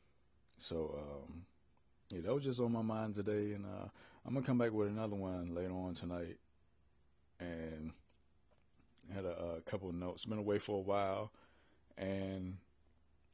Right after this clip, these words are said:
I just don't post, um, on this platform just because I want a lot of people to be on when I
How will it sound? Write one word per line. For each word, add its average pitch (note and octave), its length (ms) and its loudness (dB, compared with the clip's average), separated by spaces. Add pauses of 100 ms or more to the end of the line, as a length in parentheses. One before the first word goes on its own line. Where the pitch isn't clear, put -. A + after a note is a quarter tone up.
(220)
I G2 60 0
just G#2 220 -2
don't G#2 300 -2
post, G2 720 2 (840)
um, D#2+ 540 -8 (600)
on F2+ 180 -2
this E2 160 -2
platform E2+ 920 -2 (140)
just F2+ 220 -4
because E2 720 -2 (1400)
I G2+ 80 2
want F2 360 -4 (1000)
a G2 100 -2
lot F2 220 0
of E2+ 80 -6
people E2 500 -4 (600)
to - 100 -4
be F2+ 240 -4
on E2+ 280 -2
when D2+ 120 -6
I C#2+ 100 -8